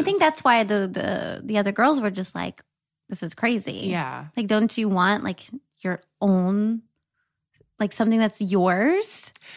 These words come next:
Speaker 2: Yeah. And it totally changes the dynamic in the relationship too, when, like, your money is now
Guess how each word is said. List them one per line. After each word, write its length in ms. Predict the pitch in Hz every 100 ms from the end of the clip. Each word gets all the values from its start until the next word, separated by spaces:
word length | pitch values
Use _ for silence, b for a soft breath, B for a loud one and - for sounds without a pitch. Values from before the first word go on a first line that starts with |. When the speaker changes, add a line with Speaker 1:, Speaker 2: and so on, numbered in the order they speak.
| B -
Speaker 2:
Yeah. 460 | 196 208 123 - -
And 140 | 226 269
it 120 | 247
totally 480 | - 254 269 285 247
changes 480 | - 190 180 175 170
the 100 | 170
dynamic 500 | 151 147 151 151 147
in 60 | 151
the 80 |
relationship 560 | 143 147 185 147 - 165
too, 260 | - 151 143
when, 280 | 151 - - - -
like, 360 | 156 135 - b b b b -
your 520 | 175 185 175 170 170
money 380 | 170 165 151 151
is 160 | 156 151
now 400 | 151 139 135